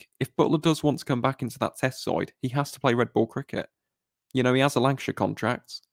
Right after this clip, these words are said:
The championship is right there. You've got fourteen games. If he wants to appear in the championship and,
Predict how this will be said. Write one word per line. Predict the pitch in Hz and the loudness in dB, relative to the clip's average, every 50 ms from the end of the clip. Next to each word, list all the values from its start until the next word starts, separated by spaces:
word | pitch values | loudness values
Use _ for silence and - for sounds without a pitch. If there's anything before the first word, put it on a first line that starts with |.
| _ _ _ _ _ - | _ _ _ _ _ -8
The | 110 | -6
championship | - - - 139 143 135 - 123 117 - 131 127 - | -4 2 2 2 2 2 0 -2 0 0 0 0 0
is | 120 107 117 | -2 -2 2
right | 120 127 127 - - | 2 4 4 4 2
there. | - 127 110 | 2 2 2
You've | 107 113 | 2 0
got | - 113 - | -2 -4 -4
fourteen | - - 135 131 123 117 - - 110 110 107 104 | -2 0 2 2 2 2 0 -2 -2 -2 -2 0
games. | 101 110 120 - - - - 131 135 - - _ _ _ _ _ _ _ - - - - - | 2 2 2 2 0 -2 -4 -6 -6 -8 -14 _ _ _ _ _ _ _ -20 -20 -10 -2 0
If | 147 147 - | 0 2 4
he | 151 139 | 4 4
wants | 131 131 131 113 - - | 4 4 4 2 2 -2
to | - 117 | -4 -4
appear | - - 135 135 | -2 0 -2 0
in | 131 113 | 0 0
the | 104 | -2
championship | - - 104 104 107 - 120 110 - - 113 120 - - | -2 0 0 0 0 -2 -4 -4 -2 -2 -2 -2 0 0
and, | 113 113 107 | 0 0 0